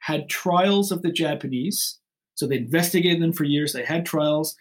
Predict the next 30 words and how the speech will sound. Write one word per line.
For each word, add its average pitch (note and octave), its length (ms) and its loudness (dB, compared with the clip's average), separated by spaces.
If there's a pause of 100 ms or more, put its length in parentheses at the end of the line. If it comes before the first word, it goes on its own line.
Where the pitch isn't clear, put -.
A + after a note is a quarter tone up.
(240)
Those D3+ 240 2
found C3+ 300 -2
guilty D#3 420 2
were B2 140 -6
kept - 260 -6
in C3 100 -4
prison C#3 300 -2
until B2+ 400 -6 (360)
the D3 100 -2
early C3+ 180 -2
nineteen A#2+ 300 -4
sixties, - 560 2 (320)
but E3+ 80 4
about D#3+ 240 2
nine C#3+ 220 0
hundred C3+ 240 -2
and C3+ 100 -2
sixty B2+ 420 -2
were B2+ 340 -6
let A#2+ 240 -6
go B2 360 -2 (220)
and B2 200 -4
repatriated B2+ 520 -4
back A#2+ 180 -8
to B2 80 -12
Japan, B2 460 -4
kind B2 180 -6
of A2+ 60 -10
a - 120 -4
benevolent B2+ 540 0